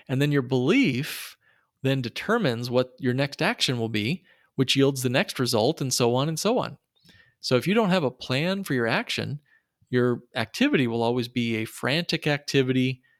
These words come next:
rather than a applied wisdom. So the first skill set in this financial element is the skill set of effective reflection. And I use the skill of thinking time. Now,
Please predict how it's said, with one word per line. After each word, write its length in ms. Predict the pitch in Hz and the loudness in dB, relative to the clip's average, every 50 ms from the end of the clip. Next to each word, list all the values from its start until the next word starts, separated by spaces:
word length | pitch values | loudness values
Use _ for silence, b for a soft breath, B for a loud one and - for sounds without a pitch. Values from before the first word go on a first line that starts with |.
| _ _ _ _ | _ _ _ _
rather 320 | 127 131 135 135 131 131 | 0 2 4 4 4 2
than 240 | 120 127 120 120 120 | 2 0 0 -2 -4
a 220 | 117 120 120 117 - _ _ _ - | -4 -4 -6 -6 -8 _ _ _ -10
applied 640 | - 110 - - - 123 123 123 123 120 123 123 120 | -10 -10 -10 -10 -6 -6 -4 -2 -2 -2 -2 -2 -4
wisdom. 520 | 113 113 113 110 107 - - 110 - 123 - _ _ _ _ _ B B B B B B | -4 -2 -2 -2 -2 -4 -6 -10 -10 -12 -18 _ _ _ _ _ B B B B B B
So 160 | B - 135 131 | B -2 0 0
the 100 | 120 113 | 0 -2
first 480 | - - 151 175 180 - - - - | 0 0 2 2 2 0 -4 -6 -4
skill 340 | - - - - 139 147 147 | -4 -4 0 2 2 2 2
set 340 | 139 - - 120 110 110 - - _ _ | 0 0 0 0 -2 -2 -4 -10 _ _
in 200 | - 123 117 117 | -6 -4 -4 0
this 200 | 123 160 214 - | 0 0 0 0
financial 420 | - - 208 202 202 185 - 160 | -2 -2 -2 -2 -2 -2 -2 -2
element 520 | 131 143 160 208 196 135 113 110 113 - - B B B B B _ | 0 2 2 2 2 0 -2 -4 -6 -8 -12 B B B B B _
is 180 | 131 127 117 | -2 -2 -2
the 140 | - 123 117 | -2 -4 -6
skill 360 | 104 - - - - 143 151 | -4 -6 -6 -2 -2 -2 -2
set 320 | 151 - - 139 123 127 - - | -2 0 0 0 0 0 -4 -4
of 260 | - 127 117 117 117 - - | -2 0 0 0 -2 -6 -8
effective 880 | - 117 104 - - - 185 190 190 - - 160 151 151 147 143 151 208 - - | -10 -8 -8 -6 -2 0 0 0 0 -2 0 0 0 0 -2 -6 -10 -14 -8 -6
reflection. 600 | - 113 - - - 117 110 - - - - - _ _ B B B B B B B B _ - | -4 -4 -2 0 0 0 0 0 -4 -8 -8 -10 _ _ B B B B B B B B _ -2
And 320 | 127 123 123 120 120 120 - | 0 2 2 0 -2 -4 -4
I 120 | - 147 196 | -2 -2 0
use 240 | 233 240 226 180 151 | 2 2 0 0 0
the 100 | 143 127 | 0 -2
skill 460 | - - - 143 135 127 127 120 - - | -2 -2 0 2 2 2 2 0 -2 -4
of 320 | 120 117 113 107 - - _ _ _ _ | -4 -4 -4 -6 -8 -14 _ _ _ _
thinking 380 | - 220 254 233 - 127 113 107 | -2 -2 -2 0 -4 -4 -4 -6
time. 360 | - 107 104 104 101 - - - _ B B B B B B B B B _ - | -4 -4 -4 -6 -8 -12 -16 -20 _ B B B B B B B B B _ 0
Now, 260 | 120 120 120 120 | 2 2 0 -2